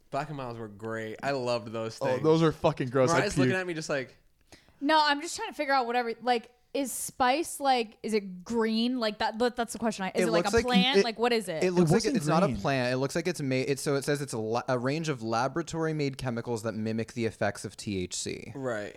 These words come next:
Speaker 4: But, like, just
Speaker 1: It
Speaker 4: smoke
Speaker 1: tasted
Speaker 4: weed.
Speaker 1: like a
Speaker 2: Yeah.
Speaker 4: Like,
Speaker 1: chemical.
Speaker 4: what?
Speaker 2: Well, weed was, like, really illegal in Florida, so that's,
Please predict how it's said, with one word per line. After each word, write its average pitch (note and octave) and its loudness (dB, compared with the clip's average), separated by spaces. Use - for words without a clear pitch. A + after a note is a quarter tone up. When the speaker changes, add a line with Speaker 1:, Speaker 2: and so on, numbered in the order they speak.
Speaker 4:
But, C3+ 0
like, B2 -4
just A#2+ -8
Speaker 1:
It F#3+ 2
Speaker 4:
smoke F3 -4
Speaker 1:
tasted - 0
Speaker 4:
weed. C3+ -12
Speaker 1:
like C3+ -2
a C#3 2
Speaker 2:
Yeah. C3+ 6
Speaker 4:
Like, D3+ 4
Speaker 1:
chemical. A#2 -4
Speaker 4:
what? D#3+ -6
Speaker 2:
Well, F#3 8
weed G3 -2
was, G3 0
like, D3 0
really D3+ 2
illegal B2 0
in G#2 -10
Florida, G#2 -6
so - -4
that's, A2+ -2